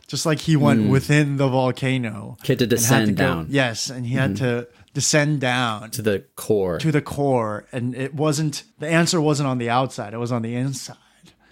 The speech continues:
Speaker 1: And all, all the different tunnels and, like, the Endgame being lost represent, you know, Zuko's internal conflict
Speaker 2: Yes.
Speaker 1: and confusion.
Speaker 2: The labyrinth, the
Speaker 1: Yes.
Speaker 2: labyrinth that is understanding oneself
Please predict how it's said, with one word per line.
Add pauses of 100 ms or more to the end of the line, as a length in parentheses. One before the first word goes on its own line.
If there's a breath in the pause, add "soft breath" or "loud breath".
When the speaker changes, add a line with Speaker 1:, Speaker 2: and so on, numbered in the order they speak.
(140 soft breath)
Speaker 1:
And (240)
all,
all
the
different
tunnels
and,
like,
the
Endgame
being
lost
represent, (400 soft breath)
you
know,
Zuko's
internal
conflict (160)
Speaker 2:
Yes.
Speaker 1:
and
confusion.
Speaker 2:
The
labyrinth, (520)
the
Speaker 1:
Yes. (120)
Speaker 2:
labyrinth
that
is
understanding
oneself